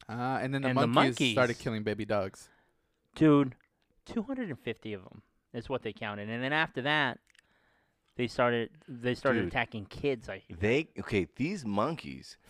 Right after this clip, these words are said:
Speaker 1: <laughs>
Speaker 3: killed all of the dogs.
Speaker 2: All of the dogs.
Speaker 3: They're, they killed every dog that was in that region.
Speaker 1: They were, like, dropping 'em off buildings, right, or something?
Speaker 3: Yeah.
Speaker 2: Yeah, it says, um,
Speaker 3: Dude, and these
Speaker 2: buildings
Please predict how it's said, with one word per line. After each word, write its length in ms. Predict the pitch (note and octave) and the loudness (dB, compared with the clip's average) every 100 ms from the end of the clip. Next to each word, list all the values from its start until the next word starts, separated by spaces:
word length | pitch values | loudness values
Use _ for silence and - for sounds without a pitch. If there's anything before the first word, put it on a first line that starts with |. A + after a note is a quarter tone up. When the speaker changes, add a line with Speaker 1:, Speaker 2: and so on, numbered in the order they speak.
| - | -6
Speaker 1:
<laughs> 180 | D3 | -4
Speaker 3:
killed 400 | - C3 C#3+ C#3 - _ - | -2 4 4 4 0 _ 0
all 400 | F#2 A#2 G#2+ F2+ | 6 8 6 4
of 160 | E2 | -2
the 100 | F2 | -8
dogs. 360 | - A#1+ B1 - | -10 -10 -10 2
Speaker 2:
All 300 | B2 D3+ D#3+ | 10 12 12
of 80 | A#2+ | 6
the 80 | G#2 | -2
dogs. 280 | G2+ G#2+ - | -10 -14 -2
Speaker 3:
They're, 300 | G2 A2+ A#2 - - - | 4 6 4 0 -14 -4
they 340 | - B2 D#3+ - _ - | 2 4 4 0 _ -8
killed 400 | - B2+ B2+ - - | -2 0 0 -4 -2
every 380 | F#2+ G#2+ B2 A#2 | 2 2 0 -4
dog 440 | F#2+ F2+ F2 F2+ | 0 2 2 0
that 140 | E2+ C#2+ | -4 -6
was 180 | D#2 - | -8 -8
in 240 | F2+ G2 | -6 -2
that 180 | G2+ G2 | -2 -4
region. 680 | E2+ E2 F2+ C3+ A2 C2+ D2+ - | -6 -6 -4 -4 -6 -10 -12 0
Speaker 1:
They 100 | D3+ | 2
were, 160 | D3+ D3+ | 4 2
like, 300 | C#3+ A#2+ - | 0 -2 -8
dropping 360 | A2+ B2+ C3 B2+ | 2 4 4 0
'em 120 | B2+ | 0
off 240 | A#2+ A#2+ - | 0 0 -2
buildings, 420 | B2+ B2+ G#2 G#2 | -2 -2 -6 -2
right, 160 | A2+ B2+ | -2 -2
or 60 | |
something? 160 | G#2 B2 | 0 2
Speaker 3:
Yeah. 160 | D#3 | 4
Speaker 2:
Yeah, 260 | B3+ B3+ C3 | 4 2 0
it 180 | D3+ C3 | -2 -4
says, 60 | D3+ | -2
um, 880 | C#3 C3+ C3+ C3+ C3+ C3 C3 C3 B2 _ _ _ _ _ - - | 0 0 0 -2 -2 -4 -4 -8 -10 _ _ _ _ _ -16 4
Speaker 3:
Dude, 160 | D#3+ | 6
and 100 | B2+ | 8
these 40 | |
Speaker 2:
buildings 80 | D#3+ | 6